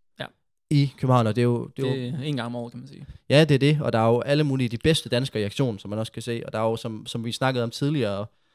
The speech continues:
Speaker 2: på diverse, også sprintdistancer, der bliver jo fandme rykket, altså.
Speaker 1: Ja.
Speaker 2: Så,
Speaker 1: Ja.
Speaker 2: så der sker noget.
Speaker 1: Så nu har, ja, nu har vi snakket lidt om den kommende weekend. Der er også et, øh, et Paris Diamond League, som I, jeg synes, I skal slå ind på lørdag aften, men, øh, men det kan se det for jer selv.
Speaker 2: Det, det,
Speaker 1: Vi, øh,
Speaker 2: det er peak season for
Speaker 1: ja,
Speaker 2: races.
Speaker 1: det bliver
Speaker 2: Det er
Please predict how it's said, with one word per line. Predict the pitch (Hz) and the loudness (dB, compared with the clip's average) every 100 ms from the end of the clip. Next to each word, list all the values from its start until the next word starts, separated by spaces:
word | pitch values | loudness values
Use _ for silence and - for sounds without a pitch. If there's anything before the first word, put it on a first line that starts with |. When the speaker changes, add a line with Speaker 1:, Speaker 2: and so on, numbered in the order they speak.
| _ _ | _ _
Speaker 2:
på | 120 | -4
diverse, | 110 113 131 123 101 | 0 0 0 -2 -6
også | 117 - | -6 -6
sprintdistancer, | 127 127 117 101 107 - - | -8 -8 -8 -10 -10 -14 -10
der | 117 | -8
bliver | 110 104 | -6 -6
jo | 98 - - | -8 -14 -12
fandme | 120 110 | -8 -6
rykket, | 117 113 95 - | -6 -6 -10 -14
altså. | - - - _ - | -16 -18 -20 _ -10
Speaker 1:
Ja. | 120 | -10
Speaker 2:
Så, | 104 - _ - | -10 -16 _ -14
Speaker 1:
Ja. | 127 - _ _ | -12 -14 _ _
Speaker 2:
så | - | -12
der | 110 | -2
sker | 156 | 0
noget. | 117 120 - _ - | 0 -4 -12 _ -8
Speaker 1:
Så | - 156 | -2 2
nu | |
har, | 175 170 | 4 4
ja, | 160 165 | 4 2
nu | |
har | 175 | 2
vi | 165 | 0
snakket | 170 165 | 0 2
lidt | 160 | 2
om | 139 | 2
den | |
kommende | 135 156 147 | 0 -2 -2
weekend. | 160 127 | -2 -2
Der | 120 | 2
er | 131 | 2
også | 139 135 | 2 0
et, | 123 | -4
øh, | 123 | -6
et | 131 | -4
Paris | - 147 127 | -2 0 0
Diamond | 127 127 123 | 0 0 0
League, | 127 139 - - | -2 -4 -8 -14
som | - 123 | -6 -4
I, | 120 117 113 | -4 -4 -8
jeg | 120 | -4
synes, | 127 120 | -2 -2
I | 117 | -4
skal | 120 | -4
slå | 135 | 0
ind | 127 120 | 0 0
på | 120 | 0
lørdag | 120 123 117 | 2 0 -2
aften, | 120 - | -4 -6
men, | 117 117 | -6 -4
øh, | 113 117 _ | -6 -8 _
men | 123 120 | -6 -2
det | 131 | -2
kan | - | 0
se | 180 | 0
det | 135 | 2
for | 131 | 2
jer | |
selv. | 123 147 139 139 - - 127 | 4 2 0 -4 -20 -12 -6
Speaker 2:
Det, | 120 - | -4 -2
det, | |
Speaker 1:
Vi, | 131 | 0
øh, | |
Speaker 2:
det | 123 117 117 | 2 2 0
er | 117 | 2
peak | 175 160 | 2 2
season | 156 156 104 | 0 0 -2
for | 110 | 0
Speaker 1:
ja, | 120 | 2
Speaker 2:
races. | 135 107 - | 2 -2 -6
Speaker 1:
det | 120 | 0
bliver | 127 | 4
Speaker 2:
Det | |
er | 131 | 6